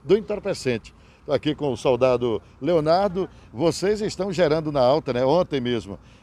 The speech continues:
eh, estiveram envolvidos em situações que resultou em prisões aqui em Caruaru.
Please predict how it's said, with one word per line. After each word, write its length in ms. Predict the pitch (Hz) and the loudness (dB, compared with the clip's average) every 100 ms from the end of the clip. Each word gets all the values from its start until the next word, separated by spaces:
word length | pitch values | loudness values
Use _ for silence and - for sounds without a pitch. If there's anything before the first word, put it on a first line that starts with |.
| - | -4
eh, 180 | 123 123 | 0 0
estiveram 480 | - 139 131 127 127 | -2 0 2 4 2
envolvidos 480 | 117 113 127 113 - - 139 | -2 -2 -2 -4 -8 -12 -6
em 180 | 139 131 | -4 -4
situações 640 | 147 135 131 - 135 120 | -6 -2 -2 -2 -4 -4
que 100 | 139 | -2
resultou 540 | 139 123 131 139 127 | -2 -2 -4 0 0
em 60 | 131 | 0
prisões 520 | 156 147 123 156 127 | -2 0 0 0 0
aqui 220 | 127 139 | -4 -4
em 100 | 131 | -6
Caruaru. 600 | - 120 120 113 147 185 | -4 -4 0 0 0 0